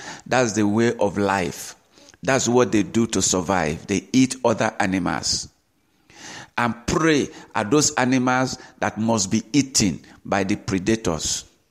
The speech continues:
And so Jesus Christ our Lord in the book of Matthew chapter ten verse sixteen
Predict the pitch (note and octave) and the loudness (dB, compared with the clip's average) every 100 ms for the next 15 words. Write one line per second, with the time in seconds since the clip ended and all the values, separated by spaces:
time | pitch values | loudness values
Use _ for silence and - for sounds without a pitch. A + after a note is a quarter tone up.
0 | _ _ _ _ _ _ - - - A#2+ | _ _ _ _ _ _ -20 -10 -2 2
1 | C#3+ A2+ F3+ G3+ F#3 - D#3+ C3+ A#2+ A2+ | 4 2 2 4 2 4 4 4 4 4
2 | B2 C3 C3 - A#2 A2 G2+ G#2+ A2 A2+ | 4 4 2 -2 -4 -2 0 0 0 0
3 | B2+ B2+ B2+ A#2+ G2+ - G2 - E2+ G2 | -2 0 0 2 0 0 -2 0 0 2
4 | F#2 - G2 - A#2 A2 G#2+ | 2 2 0 -2 0 0 0